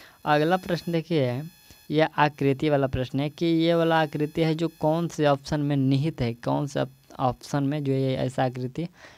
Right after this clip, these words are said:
बना हुआ है। तो finally इसमें जो बना हुआ है वो देखिए, थोड़ा सा ध्यान दीजिएगा और थोड़ा सा इसमें मिस्टेक भी किया गया है।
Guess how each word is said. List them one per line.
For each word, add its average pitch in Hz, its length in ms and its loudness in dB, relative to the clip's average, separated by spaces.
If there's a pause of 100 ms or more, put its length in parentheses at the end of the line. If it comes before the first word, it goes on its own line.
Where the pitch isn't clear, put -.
(180)
बना 131 360 4
हुआ 139 220 0
है। 156 200 -4 (440)
तो 131 460 0
finally 135 360 0
इसमें 160 320 -2
जो 151 160 2
बना 135 280 2
हुआ 151 200 0
है 156 140 -2
वो 151 120 0
देखिए, 135 320 -2
थोड़ा 139 220 -2
सा 139 160 -6
ध्यान 131 260 -2
दीजिएगा 147 420 -2
और 139 100 -4
थोड़ा 139 240 -6
सा 143 140 -8
इसमें 151 280 -6
मिस्टेक 135 480 -4
भी 135 140 -2
किया 123 260 -2
गया 135 200 -4
है। 143 140 -6